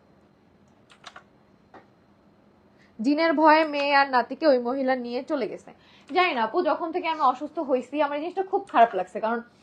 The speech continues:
আখির আব্বু, এখন আমি আখির আব্বুই বলবো, এখন আর আমার আব-, আমি আব্বু বলবো না, তারে আমি ডাকতাম, আব্বুই ডাকতাম। যে মানুষটা আমাকে এত ভালোবাসতো, আমাকে ফোন দিত, সবসময় বুঝাইতো, "তুমি বড় বউ, তুমি বলবা আখি যাতে কখনো আলাদা না হইতে পারে, একসাথে থাকবা।" আমি অসুস্থ হওয়ার পরে আখির পরিবার থেকে একটা কল আসে নাই,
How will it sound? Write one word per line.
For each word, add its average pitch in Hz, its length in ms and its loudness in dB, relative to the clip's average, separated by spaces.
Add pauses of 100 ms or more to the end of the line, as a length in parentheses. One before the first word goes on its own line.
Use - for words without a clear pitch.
(200)
আখির 311 260 0
আব্বু, 262 300 4
এখন 339 220 0
আমি 392 120 -4
আখির 294 240 -4
আব্বুই 254 200 -2
বলবো, 196 240 -4
এখন 240 180 -8
আর 233 100 -6
আমার 226 200 -6
আব-, 196 260 -6
আমি 226 260 -4
আব্বু 214 220 -2
বলবো 208 260 -4
না, 190 100 -10
তারে 196 220 -6
আমি 220 140 -10
ডাকতাম, 208 340 -8
আব্বুই 196 260 -2
ডাকতাম। 202 340 -4 (460)
যে 330 100 -4
মানুষটা 349 280 -4
আমাকে 330 200 -4
এত 240 160 0
ভালোবাসতো, 247 680 0
আমাকে 247 320 2
ফোন 311 280 -4
দিত, 254 180 -4
সবসময় 285 360 -6
বুঝাইতো, 254 300 -6
"তুমি 330 220 -8
বড় 254 240 2
বউ, 190 180 -4
তুমি 262 240 -8
বলবা 247 280 2
আখি 214 180 -4
যাতে 240 220 -4
কখনো 233 300 -2
আলাদা 208 240 -2
না 208 140 -6
হইতে 202 200 -8
পারে, 185 200 -2
একসাথে 214 280 -8
থাকবা।" 180 300 -10 (340)
আমি 285 200 -4
অসুস্থ 349 300 0
হওয়ার 311 220 6
পরে 269 200 2
আখির 277 340 -2
পরিবার 262 300 -2
থেকে 320 200 -6
একটা 330 420 -4
কল 254 240 4
আসে 185 240 -6
নাই, 147 160 -16